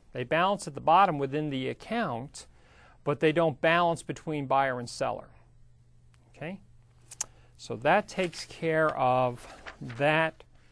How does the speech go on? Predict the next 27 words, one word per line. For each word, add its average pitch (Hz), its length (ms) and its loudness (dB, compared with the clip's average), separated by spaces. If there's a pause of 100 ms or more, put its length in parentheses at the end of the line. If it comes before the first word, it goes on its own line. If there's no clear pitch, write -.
(760)
page. 123 460 0
And 131 100 -4
again, 180 560 4 (560)
what 139 180 4
I 180 200 12
recommend 143 920 4 (500)
is 147 340 0
that 135 260 4 (400)
all 196 400 12
of 170 180 6
the 139 100 0
good 196 400 10
agents - 920 -2 (160)
that 139 160 0
I 127 140 0
know 117 320 -8 (1160)
will 135 200 2
normally 180 720 4
contact 165 880 0
and 131 120 -4
be 139 120 -4
right 151 260 6
on 196 180 2
top 170 400 6
of 143 200 2
the 139 180 2
escrow. 123 580 2